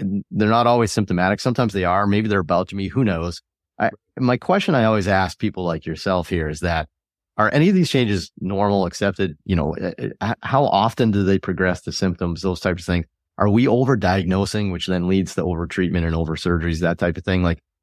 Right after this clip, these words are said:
like, where are we with, with what we understand about these bony changes, the labral changes, the F A I type things? Like,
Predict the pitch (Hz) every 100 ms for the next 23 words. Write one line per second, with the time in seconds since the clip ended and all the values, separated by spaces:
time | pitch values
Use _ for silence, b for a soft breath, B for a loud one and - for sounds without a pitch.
0 | _ 101 98 107 147 202 185 110 123 110
1 | 107 90 95 92 - - 98 92 - 90
2 | 95 101 110 101 90 85 - 92 87 78
3 | 82 85 - 85 76 - 120 127 113 113
4 | 110 98 98 90 - 78 85 110 110 110
5 | - 95 95 90 87 76 - 104 107 117
6 | 98 92 95 - 90 85 - 92 87 87
7 | B B 92 - 98 90 -